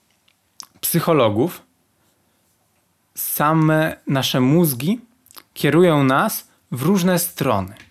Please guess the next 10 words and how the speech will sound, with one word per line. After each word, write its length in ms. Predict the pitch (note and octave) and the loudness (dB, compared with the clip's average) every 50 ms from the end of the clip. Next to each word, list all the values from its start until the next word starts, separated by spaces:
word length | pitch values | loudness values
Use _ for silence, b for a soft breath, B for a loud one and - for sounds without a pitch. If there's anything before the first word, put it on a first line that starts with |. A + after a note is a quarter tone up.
| B B B B B B B B B B | B B B B B B B B B B
I 80 | - - | -10 -6
chodzi 340 | - F3 F3+ E3+ F#3+ - - | 0 0 0 0 0 -2 -2
o 120 | D3+ D3 | -2 -2
to, 240 | C#3+ E3+ F3 G#3+ A#3+ A#3+ - _ _ _ - | 0 0 0 0 -2 -6 -12 _ _ _ -10
żeby 720 | D#3 B2 B2 B2+ B2 A#2+ B2+ B2 B2 A#2+ B2 B2 B2 C#3 D3+ _ _ - b b b b | -6 -2 -2 -2 0 2 2 2 2 2 2 0 0 -4 -6 _ _ -20 b b b b
kierować 400 | - - C3+ C#3+ C#3 D3+ D3+ D3 | -6 -2 0 0 2 0 0 -2
się 140 | - - D3 | -2 -6 -4
w 60 | B2+ | -6
stronę 400 | - - - - C3+ C#3 C3+ C3 | -6 -8 -6 -4 -2 0 0 0
przyjemności 1080 | B2+ - - - - C#3 C3+ C3 B2+ B2 A#2+ A#2+ A2+ - - - F3+ G3 B3 B3+ - | -2 -2 -6 -4 -2 0 0 2 2 0 0 0 -2 -4 -6 -4 -2 -2 -2 -2 -6